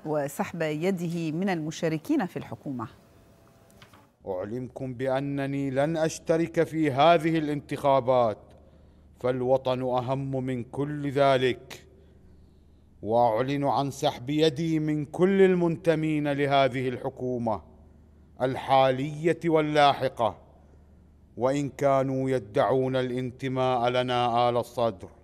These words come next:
Speaker 2: فالجميع أما قاصر أو مقصر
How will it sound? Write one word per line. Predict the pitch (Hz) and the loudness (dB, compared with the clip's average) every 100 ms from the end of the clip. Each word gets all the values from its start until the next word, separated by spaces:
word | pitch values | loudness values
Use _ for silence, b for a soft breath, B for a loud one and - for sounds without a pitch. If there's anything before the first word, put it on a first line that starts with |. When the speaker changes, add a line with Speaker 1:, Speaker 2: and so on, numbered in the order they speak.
| - - - b b b b b - - | -20 -20 -20 b b b b b -20 -10
Speaker 2:
فالجميع | - 110 110 151 151 165 165 147 90 - - - - - - - - | -6 -4 -2 0 0 2 2 2 -2 -10 -20 -20 -20 -20 -20 -18 -6
أما | 117 127 131 135 | -4 -2 2 2
قاصر | 135 135 139 143 151 143 | 2 4 4 4 0 -4
أو | 143 131 147 | -2 0 0
مقصر | 147 147 165 165 - 165 | 0 -2 -2 -2 2 2